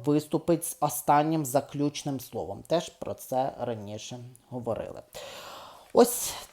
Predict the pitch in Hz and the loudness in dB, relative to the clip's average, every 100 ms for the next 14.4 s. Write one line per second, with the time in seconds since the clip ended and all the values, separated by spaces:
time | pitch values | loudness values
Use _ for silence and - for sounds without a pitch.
0 | _ 202 208 202 - 185 185 185 - 165 | _ 6 6 6 0 4 4 4 2 0
1 | - - 135 127 151 156 - 190 190 190 | 0 0 2 4 4 2 0 4 6 4
2 | 190 143 180 160 - 147 - 170 135 123 | 2 -4 -4 -4 -4 -4 0 4 4 4
3 | - 101 110 - 131 120 143 196 220 - | -4 -6 -6 -4 -4 0 2 2 0 -4
4 | 180 165 151 135 123 117 120 - 120 123 | 2 2 2 0 0 -2 -6 -6 -4 -4
5 | 117 104 104 120 113 147 208 160 120 113 | -6 -10 -8 -6 -2 0 2 2 2 6
6 | 151 190 185 147 127 123 123 113 - - | 8 8 4 -2 -2 -2 -4 -6 -12 -12
7 | 117 98 - _ _ - 131 113 156 170 | -8 -8 -10 _ _ -8 -4 2 8 8
8 | 185 139 131 117 123 107 113 120 98 95 | 6 0 -2 -2 0 0 0 -4 -4 -8
9 | 135 147 233 262 269 208 208 208 _ _ | -8 -4 -2 -2 0 -2 -4 -8 _ _
10 | 156 143 147 - 120 123 120 - 113 123 | 0 0 0 -2 0 0 0 -4 -4 -4
11 | 120 156 135 117 107 110 135 135 131 107 | 2 2 2 -4 -8 -8 -6 -2 -4 -4
12 | 104 _ _ _ _ - 127 160 214 247 | -10 _ _ _ _ -6 0 4 4 4
13 | 233 214 214 - - - - - 165 208 | 2 0 -2 -10 -12 -14 -2 6 8 8
14 | 254 240 220 226 | 4 2 -4 -4